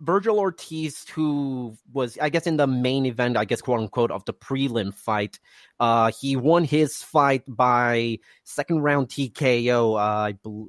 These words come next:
against, uh, I will get his name <laughs> in a sec, uh, against Roberto Ortiz. Uh,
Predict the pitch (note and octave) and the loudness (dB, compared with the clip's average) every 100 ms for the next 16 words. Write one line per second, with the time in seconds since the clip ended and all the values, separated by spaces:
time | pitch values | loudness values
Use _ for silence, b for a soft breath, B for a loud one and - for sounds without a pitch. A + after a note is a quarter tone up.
0 | - A2+ A2 A2 - - - G#2+ G2+ F#2+ | -14 -6 -6 -6 -10 -16 -6 -2 -2 -4
1 | F#2+ - _ A2+ G#2+ A#2+ A2+ G#2+ - B2 | -8 -16 _ -8 -4 -2 0 0 0 2
2 | G#2+ A2 - B2 B B B B B B2 | 2 0 -4 -4 B B B B B 2
3 | B2 B2+ C#3 C3 C#3 C3+ E3 F3 F#3 D#3+ | 6 6 4 6 6 6 4 6 4 6
4 | - - - C#3+ G#2+ G#2 - G#2+ G2+ | 2 -2 -6 -4 -4 -6 -2 0 0